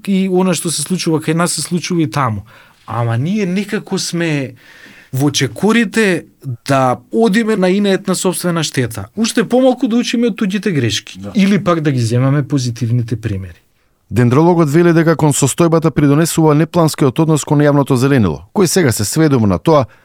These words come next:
Speaker 3: дали тоа изгледа или не изгледа убаво на око, а не и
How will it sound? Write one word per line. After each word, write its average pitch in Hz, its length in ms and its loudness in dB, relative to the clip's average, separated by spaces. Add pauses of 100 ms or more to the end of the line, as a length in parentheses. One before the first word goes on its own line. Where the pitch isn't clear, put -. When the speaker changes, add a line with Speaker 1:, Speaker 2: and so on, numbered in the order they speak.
(100)
Speaker 3:
дали 175 240 4
тоа 143 240 2
изгледа 123 420 2
или 151 160 4
не 143 160 4
изгледа 135 320 2
убаво 127 320 2
на 120 120 4
око, - 260 -6 (560)
а 143 140 0
не 170 300 2
и 151 360 2